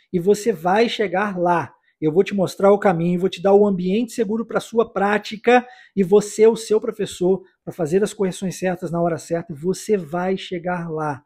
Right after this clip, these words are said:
Acredite nas minhas palavras. Você é capaz. Ok? "I have tried so many times." Não importa. De agora em diante, a gente muda, a gente vira essa chave. "Ah, Marcelo, mas eu já tentei tantas vezes." Não importa.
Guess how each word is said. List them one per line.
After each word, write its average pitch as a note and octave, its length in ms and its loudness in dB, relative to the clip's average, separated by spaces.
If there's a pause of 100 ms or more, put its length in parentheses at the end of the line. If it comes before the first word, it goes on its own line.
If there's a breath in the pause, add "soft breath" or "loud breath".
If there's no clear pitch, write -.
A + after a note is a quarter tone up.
(320)
Acredite E3+ 560 -4
nas D#3+ 180 -2
minhas E3+ 220 -4
palavras. B2+ 680 -6
Você C3+ 300 -6
é F3 60 -6
capaz. C3 600 -10 (460)
Ok? - 500 0 (720 loud breath)
"I C#3 160 -2
have C#3 140 -4
tried A3 500 2
so G#3 240 0
many G3+ 180 0
times." C3+ 520 -4
Não C#3+ 120 -6
importa. D#3 680 0 (420)
De D3 60 -4
agora D#3+ 340 4
em G#3+ 60 4
diante, G3 760 2 (180)
a C#3+ 60 -10
gente E3+ 260 -4
muda, E3+ 380 0
a C#3+ 40 2
gente D#3 180 -6
vira E3 260 2
essa E3 160 -4
chave. B2 420 -2 (420)
"Ah, B3 200 -6
Marcelo, A3 360 -4
mas G#3 140 -6
eu G#3 80 -4
já G#3+ 140 -6
tentei G#3+ 380 -6
tantas A3 420 -4
vezes." E3 360 -4 (200)
Não B2+ 200 -8
importa. D#3 800 2